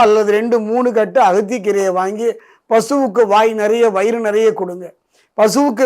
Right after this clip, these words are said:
வெள்ளம் கலந்து நீரை கொடுப்பீர்களானால், ஒன்று மட்டும் சொல்லிக்கொள்ள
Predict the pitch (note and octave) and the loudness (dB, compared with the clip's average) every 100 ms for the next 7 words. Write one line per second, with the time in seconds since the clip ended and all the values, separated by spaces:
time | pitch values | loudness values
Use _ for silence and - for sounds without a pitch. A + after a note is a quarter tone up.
0 | G3+ G#3+ B3 B3+ A#3 A#3 A#3 G#3 G#3 G#3 | 2 2 2 2 2 2 -2 0 0 0
1 | F#3+ F#3 F3+ F3+ F3+ G3+ A3+ G#3+ _ _ | -2 -6 -4 -2 -2 0 0 -2 _ _
2 | F3+ F3+ G#3 F#3 A3+ A3+ A3+ G#3 | -8 -6 -6 -4 -2 -2 -2 -2